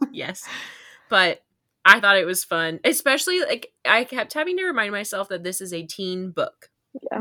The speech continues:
Speaker 1: Mm-hmm.
Speaker 2: It's not like an adult fantasy novel where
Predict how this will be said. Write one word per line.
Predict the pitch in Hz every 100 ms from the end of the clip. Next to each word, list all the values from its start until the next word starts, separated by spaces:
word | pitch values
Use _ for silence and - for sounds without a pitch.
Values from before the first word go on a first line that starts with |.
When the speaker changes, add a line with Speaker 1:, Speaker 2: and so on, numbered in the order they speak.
| 202
Speaker 1:
Mm-hmm. | - 185 185
Speaker 2:
It's | 185 -
not | 190 202 247
like | 254 240
an | 254
adult | 254 208 214 220
fantasy | 220 202 196 202
novel | 185 175 175 170 165
where | 151 139